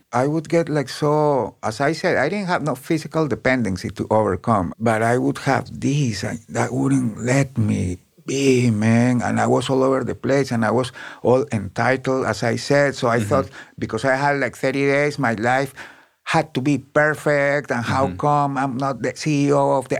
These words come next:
Speaker 1: I B M corporation by now? What the
Speaker 2: <laughs>
Speaker 1: fuck? And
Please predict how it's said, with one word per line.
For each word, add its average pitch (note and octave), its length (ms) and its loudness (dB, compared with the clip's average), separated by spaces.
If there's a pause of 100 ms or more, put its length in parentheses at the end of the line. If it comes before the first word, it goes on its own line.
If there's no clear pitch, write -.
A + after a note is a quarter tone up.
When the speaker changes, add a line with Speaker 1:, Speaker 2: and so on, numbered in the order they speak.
Speaker 1:
I C3+ 220 0
B C3 240 -4
M C3+ 180 2
corporation C3 800 -2
by C#3 100 4
now? C3+ 460 2
What C3 160 -4
the - 140 -4
Speaker 2:
<laughs> - 60 -6
Speaker 1:
fuck? C3+ 520 0
And C3 80 0